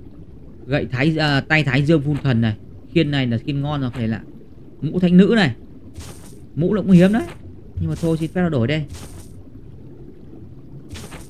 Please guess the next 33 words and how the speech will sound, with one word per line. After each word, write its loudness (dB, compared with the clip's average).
Chào 2
anh 0
em 4
Trung 6
Phan, 8
ép 0
chiến 8
có 0
bác 2
ngủ 6
chưa 8
mà 4
vẫn 2
like 4
thế? 2
Ngủ 4
rồi. 6
Bây 4
giờ 6
là 2
hai 6
tay 4
là 4
hai 0
con 4
rồi, 2
không 4
làm 4
gì 2
được 2
anh 2
em 6
ơi. 6